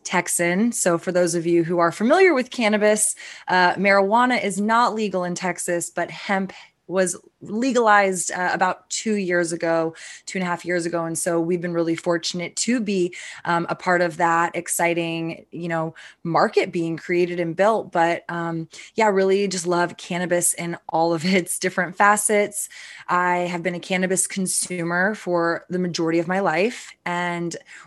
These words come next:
really my story gets interesting about two thousand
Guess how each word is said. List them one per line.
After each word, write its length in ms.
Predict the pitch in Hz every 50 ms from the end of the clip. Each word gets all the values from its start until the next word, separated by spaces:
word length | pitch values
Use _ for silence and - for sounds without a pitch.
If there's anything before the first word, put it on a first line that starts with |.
| - 185
really 260 | 190 214 233 240 240
my 160 | 233 208 202
story 540 | 185 - - - 196 190 185 185 185 180 170
gets 460 | 160 - 185 175 180 180 - - -
interesting 920 | - 190 190 185 - 196 180 - - - 190 180 180 180 180 175 175 175 - -
about 760 | 160 175 170 170 170 170 170 170 170 165 - - - - - _ _ _
two 220 | - - - 214
thousand 720 | 214 202 190 185 180 180 170 185 180 175 175 175 170 170